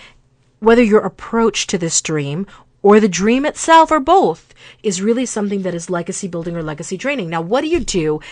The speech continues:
if you figure out that the dream you're pursuing right now is legacy draining? And, and I'm gonna say it simply, but it's not simple. You change the dream. If the dream you're pursuing, it doesn't matter how much time or money or energy or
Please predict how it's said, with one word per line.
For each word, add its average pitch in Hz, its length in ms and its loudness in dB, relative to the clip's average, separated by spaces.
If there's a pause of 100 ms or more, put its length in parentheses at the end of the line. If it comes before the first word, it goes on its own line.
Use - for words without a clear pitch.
(160)
if 190 140 -4
you 202 100 -2
figure 185 380 -2
out 156 240 2
that 170 140 -4
the 170 80 -2
dream 190 440 -2
you're 254 120 -2
pursuing 202 420 -4
right 170 180 -4
now 151 300 -2 (300)
is 165 160 -6
legacy 160 340 -4
draining? 156 500 -6 (320)
And, 170 300 -6
and 170 320 -2
I'm 180 160 -2
gonna 175 140 -4
say 214 220 2
it 220 100 2
simply, 226 400 0
but 185 120 0
it's 160 200 -4
not 165 280 2
simple. - 480 -6 (880)
You 185 100 -4
change 180 340 -4
the 143 100 -10
dream. 147 440 -10 (1080)
If 220 220 4
the 202 100 2
dream 240 300 2
you're 311 140 0
pursuing, 196 680 0
it 185 140 -10
doesn't 208 260 2
matter 208 220 2
how 190 200 2
much 208 240 -4
time 190 480 -2
or 175 120 -6
money 165 340 -2
or 160 180 -10
energy 175 360 -4
or 160 100 -4